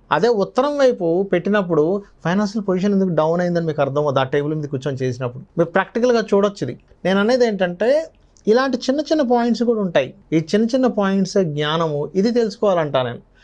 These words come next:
మనం కొన్ని వందల వీడియోలు ఎందుకు చేశానంటే నేను,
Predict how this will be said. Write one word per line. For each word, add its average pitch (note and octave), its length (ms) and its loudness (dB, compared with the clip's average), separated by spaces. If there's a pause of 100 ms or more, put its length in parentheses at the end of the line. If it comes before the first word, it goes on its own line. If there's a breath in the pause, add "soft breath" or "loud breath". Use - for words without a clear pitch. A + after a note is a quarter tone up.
(180 soft breath)
మనం C3 140 -2
కొన్ని D#3 260 2
వందల D#3 400 2
వీడియోలు F#3 380 0
ఎందుకు E3+ 200 0
చేశానంటే C#3+ 580 -2
నేను, A#2+ 260 -6